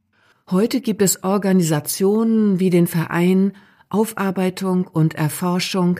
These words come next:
Kinderverschickung e V, der bundesweit aktiv ist.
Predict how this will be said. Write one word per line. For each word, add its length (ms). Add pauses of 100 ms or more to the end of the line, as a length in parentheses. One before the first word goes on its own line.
(140)
Kinderverschickung 960
e 120
V, 520 (500)
der 140
bundesweit 840
aktiv 640
ist. 560